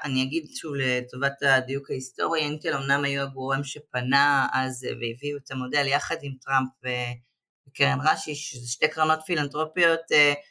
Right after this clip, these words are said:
מאוד גדולות, שגם, גם השיתוף פעולה ביניהם הוא לא מובן מאליו, זאת אומרת, זה שיש שתי קרנות, אה, בזירה כל כך קטנה שפועלות ביחד, זה מעניין, זה לא מובן מאליו, ו-,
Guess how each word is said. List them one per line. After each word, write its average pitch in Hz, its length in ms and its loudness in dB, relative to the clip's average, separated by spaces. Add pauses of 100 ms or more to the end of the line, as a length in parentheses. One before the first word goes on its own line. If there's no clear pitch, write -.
(360)
מאוד 180 180 8
גדולות, 202 300 2
שגם, 202 500 2
גם 190 180 2
השיתוף 220 420 -2
פעולה 208 220 4
ביניהם 208 360 4
הוא 254 100 6
לא 220 100 6
מובן 151 380 0
מאליו, 127 320 4
זאת - 200 -14
אומרת, 135 260 -4
זה 143 120 -8
שיש 151 580 2
שתי - 240 -2
קרנות, 151 520 -2
אה, 139 300 2 (800)
בזירה 131 400 4
כל - 180 -8
כך 151 60 -10
קטנה 139 340 -4
שפועלות 139 600 4
ביחד, 175 480 4 (580)
זה 160 140 6
מעניין, 147 600 4
זה 156 80 0
לא 147 120 2
מובן 147 340 0
מאליו, 139 320 4 (100)
ו-, 151 60 -4